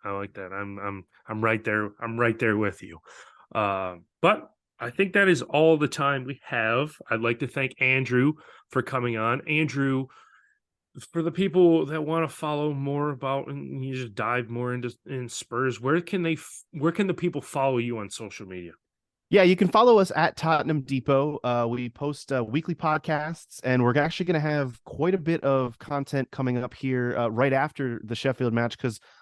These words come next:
Speaker 2: a handful of us are actually going over to London, uh, next week. We're gonna be, a couple of us are gonna be at the Milan match, and then we're gonna be seeing, uh, Spurs play Nottingham Forest, uh, days later. So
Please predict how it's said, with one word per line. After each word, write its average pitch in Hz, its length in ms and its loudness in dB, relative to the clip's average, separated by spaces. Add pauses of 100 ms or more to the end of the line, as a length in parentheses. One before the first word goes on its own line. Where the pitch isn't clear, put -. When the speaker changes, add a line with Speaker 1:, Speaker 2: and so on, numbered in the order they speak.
(140)
Speaker 2:
a - 80 0
handful 202 440 4
of 175 100 -2
us 170 160 0
are 151 80 2
actually 151 220 -4
going 139 180 2
over 127 160 2
to 123 80 4
London, 107 500 0
uh, 98 200 -6
next 117 280 0
week. 120 200 0
We're 110 100 2
gonna 107 160 2
be, 107 300 -2 (260)
a - 40 -20
couple 135 200 0
of 127 80 2
us 135 160 0
are 123 40 2
gonna 120 140 2
be 123 120 2
at 120 100 0
the 123 60 2
Milan 113 360 2 (140)
match, 117 320 0
and 113 60 -4
then 107 80 -4
we're 107 60 -8
gonna 107 100 -4
be 104 100 -6
seeing, 110 360 -2
uh, 104 280 -2
Spurs 117 300 -4 (260)
play 117 100 -2
Nottingham 107 320 0
Forest, 110 520 -4 (320)
uh, 107 100 0
days 107 380 -2
later. 107 320 0
So 104 340 -4